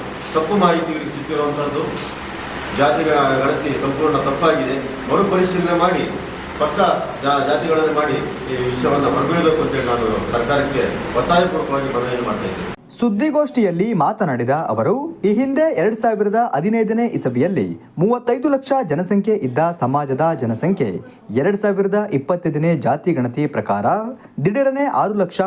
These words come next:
Speaker 2: ಇಳಿದಿರುವುದು ಸಾಧ್ಯವೇ? ಈ ರೀತಿಯ ವರದಿ ಮಾಡಿರುವುದು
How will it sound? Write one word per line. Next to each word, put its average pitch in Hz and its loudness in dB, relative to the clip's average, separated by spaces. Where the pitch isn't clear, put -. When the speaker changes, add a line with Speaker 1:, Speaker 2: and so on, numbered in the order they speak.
Speaker 2:
ಇಳಿದಿರುವುದು 127 0
ಸಾಧ್ಯವೇ? 160 0
ಈ 160 4
ರೀತಿಯ 226 2
ವರದಿ 160 0
ಮಾಡಿರುವುದು 120 0